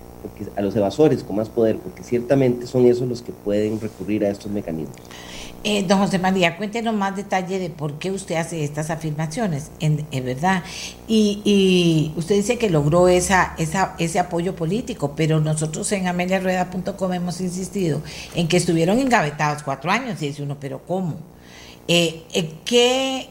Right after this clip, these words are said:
Speaker 2: qué le hace pensar que esta vez se van a discutir sin pena ni gloria o se va a poder avanzar?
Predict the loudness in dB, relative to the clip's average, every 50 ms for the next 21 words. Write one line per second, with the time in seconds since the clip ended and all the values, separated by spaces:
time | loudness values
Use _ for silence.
0 | -12 -4 0 0 2 4 4 4 2 2 -2 -4 -4 -4 -2 2 2 2 2 2
1 | -2 -6 -8 -4 -2 -2 -2 0 -2 -4 -4 -4 -4 -4 -2 0 0 -2 -2 -2
2 | -4 -4 -6 -6 -8 -10 -10 -6 -4 -4 -4 -4 -4 -4 -4 -4 -4 -4 -2 -2
3 | 0 0 0 0 -2 -2 -2 -2 0 0 0 2 2 2 2 2 0 -2 -4 -2
4 | -2 0 2 2 0 2 0 0 0 2 4 4 4 4 2 0 -2 -2 2 2
5 | 2 2 2 -2